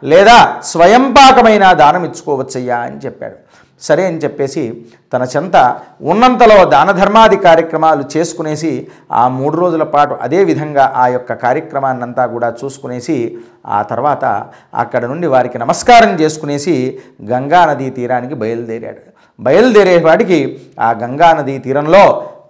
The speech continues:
చక్కగా తపశ్చర్య చేస్తూ, చేస్తూ, చేస్తూ చక్కగా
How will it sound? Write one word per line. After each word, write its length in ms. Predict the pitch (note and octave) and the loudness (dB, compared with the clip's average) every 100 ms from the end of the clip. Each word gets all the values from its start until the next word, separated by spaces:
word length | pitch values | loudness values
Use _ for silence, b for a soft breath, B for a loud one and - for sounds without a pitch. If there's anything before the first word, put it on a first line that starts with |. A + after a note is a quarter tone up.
| A#2+ | -10
చక్కగా 380 | A2 A#2+ A#2 A2+ | -8 -6 -2 -2
తపశ్చర్య 800 | - C#3 A3+ A3+ - G#3+ F3+ F3 | 0 0 2 0 2 2 2 0
చేస్తూ, 540 | - E3 E3 - D#3 | 0 -2 -2 -6 -8
చేస్తూ, 440 | D3 D3+ D3+ D3 C3+ | -6 -8 -8 -12 -8
చేస్తూ 600 | C3 C3 D#3 B2+ A#2+ A#2+ B B _ G#2+ | -10 -8 -8 -6 -6 -10 B B _ -14
చక్కగా 540 | - A2 A2 G2+ - | -12 -6 -4 -4 -8